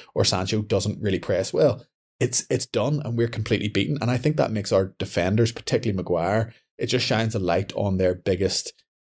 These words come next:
you know, insecurities, and it just makes them look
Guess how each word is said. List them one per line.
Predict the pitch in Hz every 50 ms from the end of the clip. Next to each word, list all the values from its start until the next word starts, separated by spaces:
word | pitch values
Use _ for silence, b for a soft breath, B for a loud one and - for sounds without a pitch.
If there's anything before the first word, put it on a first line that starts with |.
| _ _ -
you | 117 107
know, | 90 87 82 80 82 82 82 - _ _ _ _ _ _ _ _ _ _ _ _ _ _ _ _ _ _ _ _ _ _ -
insecurities, | 110 110 104 - - - - 104 92 95 101 127 123 117 117 - _ -
and | - 95
it | 92
just | 92 98 -
makes | - 95 92 -
them | 101
look | 92 - -